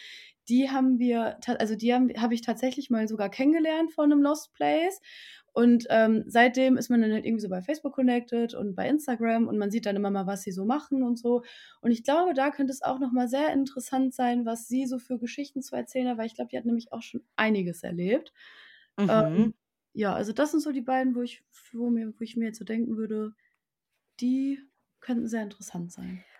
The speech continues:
Speaker 2: Urbex Guide hatte ich tatsächlich schon auf meiner Bucketlist.
Speaker 1: <laughs>
Speaker 2: Und, äh,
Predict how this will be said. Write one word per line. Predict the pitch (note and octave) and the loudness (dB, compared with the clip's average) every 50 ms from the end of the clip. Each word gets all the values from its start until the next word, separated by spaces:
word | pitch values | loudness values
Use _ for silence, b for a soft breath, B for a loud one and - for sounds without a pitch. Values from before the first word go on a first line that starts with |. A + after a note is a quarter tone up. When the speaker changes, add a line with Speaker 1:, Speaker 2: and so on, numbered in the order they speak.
| b _ _ | b _ _
Speaker 2:
Urbex | A3 G#3 A3 A3+ D#4+ D#4+ D#4+ - - - - | 6 6 8 8 8 6 6 4 -10 -2 4
Guide | A3 A3 A#3 C4 C#4+ - - | 6 6 6 6 2 -2 -2
hatte | A#3 A3+ A3+ - C4 A#3+ | -4 -4 2 4 4 4
ich | G#3 A3 - | 4 4 0
tatsächlich | - A3 G#3 - - G3 F#3+ - - F#3 F#3 - | -2 -4 -4 -2 -2 -4 -4 -4 -8 -8 -8 -6
schon | - F#3 F3+ | -6 -4 -4
auf | E3+ E3+ - - | -4 -6 -4 -2
meiner | F#3 E3+ F3 F3 E3 | -2 -2 0 0 -2
Bucketlist. | - _ E3 E3+ - - B3 A#3+ - - C4 C#4 D#4 - - - - - - _ | 0 _ 0 0 0 -2 -4 -4 -4 0 2 2 2 2 -2 -14 -18 -20 -20 _
Speaker 1:
<laughs> | - - - C#4 A#3+ - - C4+ C#4 | -20 -2 0 0 0 2 -2 -4 0
Speaker 2:
Und, | - F#3+ F#3+ G3 G3 - - - | 2 2 4 2 2 -2 -4 -2
äh, | G3+ G3 F#3+ F#3+ F#3+ F#3 E3+ | 0 0 2 2 0 -2 -4